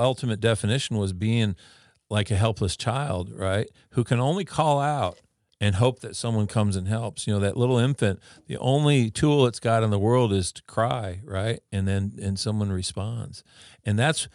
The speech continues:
that's what it is with God. He's saying, that's, like you said, cry into the voice until you have faith in Christ.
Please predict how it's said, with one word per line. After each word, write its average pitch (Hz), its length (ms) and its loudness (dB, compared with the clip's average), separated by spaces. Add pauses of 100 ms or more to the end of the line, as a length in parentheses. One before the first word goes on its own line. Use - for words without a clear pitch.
(300)
that's 160 300 0
what 151 140 -2
it 127 80 0
is 120 160 -2
with 104 140 -6
God. 139 400 -2
He's 139 260 -2
saying, 123 380 0
that's, 131 320 -4 (220)
like 110 220 -2
you 165 100 -2
said, 104 260 0 (380)
cry 151 320 -6
into 135 120 -2
the 117 120 0
voice 117 400 -2 (380)
until 113 320 2
you 131 120 6
have 107 200 2
faith 135 360 -2
in 110 100 -2
Christ. 117 540 -2